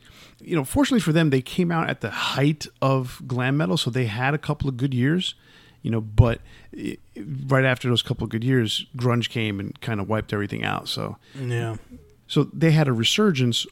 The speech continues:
Speaker 1: when, you know, when all those American festivals started happening and all those eighties rocks band,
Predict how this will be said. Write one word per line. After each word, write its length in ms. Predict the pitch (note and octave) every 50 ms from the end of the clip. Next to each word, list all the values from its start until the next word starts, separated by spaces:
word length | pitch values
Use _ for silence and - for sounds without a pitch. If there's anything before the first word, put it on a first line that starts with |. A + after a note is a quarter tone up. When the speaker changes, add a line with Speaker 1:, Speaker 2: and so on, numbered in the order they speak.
| _
Speaker 1:
when, 540 | - C#3 B2+ C3 B2+ B2 A#2+ A#2+ A#2+ - - - _ _ D4 F#3 - _ _ _ F4
you 100 | - C#3
know, 220 | A#2 A2 G#2+ - -
when 220 | - - C#3 B2
all 160 | A#2+ B2+ C3
those 240 | B2 A#2 A2 A2 A#2
American 380 | A2+ A#2 A#2+ B2 A#2 - A#2+ G#2+
festivals 420 | - C#3+ D3 C#3 C#3 B2 A2+ -
started 220 | - A2+ G2+ G2+
happening 380 | F#2+ G#2+ A2+ A2 - - A2+ G#2+
and 80 | G#2+ A2
all 120 | A2+ A#2
those 180 | A2 G#2 G2+ A#2
eighties 300 | A#2 A#2 A#2+ A#2 G#2 A#2
rocks 260 | A2+ A2+ A#2+ - -
band, 440 | - A2+ G2+ G2+ G2+ G2 G2 -